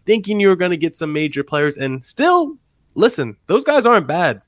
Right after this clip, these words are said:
Those guys are good major leaguers, but they're not the same level as the Correas and Aaron Judges, M V P level players. So how do you think the Giants salvaged their offseason after some of those big whiffs?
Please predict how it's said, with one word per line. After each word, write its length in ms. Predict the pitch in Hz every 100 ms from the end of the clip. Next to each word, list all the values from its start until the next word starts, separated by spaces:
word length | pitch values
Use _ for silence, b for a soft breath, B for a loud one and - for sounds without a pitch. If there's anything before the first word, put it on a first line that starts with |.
| -
Those 180 | 190
guys 220 | 233 262 226
are 160 | 226
good 260 | 175 170 143
major 340 | 151 143 123
leaguers, 320 | 120 143 110
but 220 | 101 120 110
they're 160 | - 185
not 280 | 220 233 233
the 100 | 135
same 400 | - 156 160 147
level 340 | 131 131 123
as 120 | 117
the 100 | 110
Correas 500 | 113 123 117 117 117
and 160 | 98 107
Aaron 220 | 120 120
Judges, 380 | 107 113 107 110
M 180 | - 160
V 140 | 151 135
P 220 | - 135
level 240 | 113 107
players. 340 | - 117 104 -
So 160 | 117 B B B
how 100 | 220
do 80 | 254
you 100 | 233
think 200 | 214 196
the 80 | 156
Giants 420 | 139 135 135 127
salvaged 560 | - - 151 143 127 -
their 160 | 123
offseason 580 | 104 117 - 113 107 110
after 220 | 113 -
some 160 | - 117
of 60 |
those 200 | 110 107
big 260 | 98 107 101
whiffs? 360 | 107 98 -